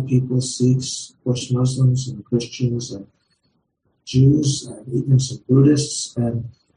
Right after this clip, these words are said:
um, anyway, but how do we take care of each other? So there was a gr-, an interesting group of faith leaders who are working actively in the United Nations, with the United Nations, trying to encourage,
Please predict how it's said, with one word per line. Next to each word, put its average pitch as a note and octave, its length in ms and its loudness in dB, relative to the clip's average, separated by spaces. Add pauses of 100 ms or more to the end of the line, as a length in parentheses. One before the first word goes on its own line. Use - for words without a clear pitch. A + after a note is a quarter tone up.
(100)
um, B2+ 380 0
anyway, B2 440 2 (600)
but - 400 -2 (100)
how G#3 380 0
do G3 200 2
we F3+ 240 2
take D#3+ 260 -4
care E3+ 240 2
of B2+ 100 0
each A2 220 -6
other? G#2+ 320 -6 (340)
So D#3 280 0
there C#3+ 240 2
was C3+ 200 4
a B2+ 60 2
gr-, - 300 -6
an C3+ 100 0
interesting C3+ 500 0
group B2 280 0
of A#2 160 -4 (400)
faith D#3 380 0
leaders B2+ 460 0
who C3+ 140 2 (100)
are C3 140 2
working C3+ 580 0
actively C3 640 -4 (500)
in F3+ 200 2
the E3+ 80 4
United C3 440 2
Nations, C3 460 0
with C#3 160 2
the C#3 60 2
United A2+ 440 -2
Nations, A2+ 440 -8
trying B2+ 360 0
to A#2+ 320 0
encourage, A2+ 640 -2